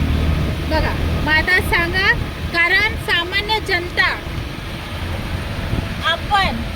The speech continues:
तुम्ही, मी, प्रत्येक वस्तू, even ही पाण्याची बाटली घेत असतानाही जे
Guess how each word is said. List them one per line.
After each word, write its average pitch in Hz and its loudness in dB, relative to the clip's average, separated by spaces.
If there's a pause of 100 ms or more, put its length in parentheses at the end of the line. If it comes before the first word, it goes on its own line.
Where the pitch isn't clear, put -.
तुम्ही, 370 -2
मी, 359 0 (460)
प्रत्येक 370 2
वस्तू, 370 4 (200)
even 392 4
ही 392 -2 (100)
पाण्याची 359 2
बाटली 370 2
घेत 392 2
असतानाही 381 4
जे 403 4